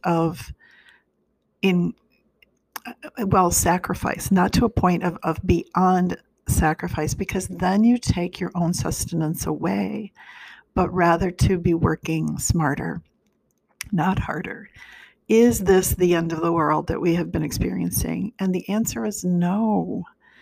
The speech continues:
The world is just melding, changing. It's purging the world, and we have been purging and melding as well. There is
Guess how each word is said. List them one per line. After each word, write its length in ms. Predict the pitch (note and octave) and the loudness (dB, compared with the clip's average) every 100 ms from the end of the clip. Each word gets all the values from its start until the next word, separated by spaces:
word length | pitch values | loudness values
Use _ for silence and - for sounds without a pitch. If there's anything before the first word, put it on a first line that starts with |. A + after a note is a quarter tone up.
| - - - _ _ | -20 -20 -20 _ _
The 60 | - | 0
world 460 | F#3 G3 A3 A#3 - | 4 4 4 2 2
is 460 | F3+ F3 E3+ - - _ _ _ _ _ | 2 2 0 -4 -10 _ _ _ _ _
just 560 | - G3 G2 - - - | -2 0 0 -2 -8 -2
melding, 1000 | F#3 F#3+ F#3 F#3 G#3 G#3+ F#3+ E3+ D3+ D#3+ | 0 2 2 2 2 2 2 0 -2 -4
changing. 960 | - F#3 G3 G3+ F#3+ F3 E3 D#3 D#3 - _ _ - | -2 0 4 4 4 0 0 -2 -6 -10 _ _ -4
It's 200 | F#3+ F#3+ - | -4 -2 -4
purging 1040 | - F3 F#3 G3 F3+ E3+ D#3+ - - F3+ - _ | 0 2 4 2 2 0 0 -2 -4 -8 -12 _
the 180 | F3+ E3+ | -2 2
world, 540 | F#3 F#3 F#3 F3+ F3+ - | 2 2 2 2 -2 -2
and 260 | F#3+ F3+ F3 - | -2 -2 -4 -10
we 380 | - G3 A3 C#4 | 0 4 6 6
have 240 | G3+ D#3+ - | 4 -2 -4
been 180 | D#3 | -2
purging 640 | D3+ - D#3 D#3 D3+ D3+ D#3 | -2 0 -2 -2 -6 -6 -4
and 180 | F3+ E3 | -2 0
melding 560 | E3 D#3+ D3 D#3+ D#3+ F#3+ | 2 0 -2 -6 -6 -8
as 180 | - - | -8 -4
well. 440 | D#3+ D#3+ F#3+ F#3+ - _ - - - - - _ _ - | -4 -4 -6 -12 -16 _ -20 -20 -20 -20 -20 _ _ 0
There 180 | E3+ | 0
is 540 | - F3+ F3+ F3 E3 | 2 2 4 4 2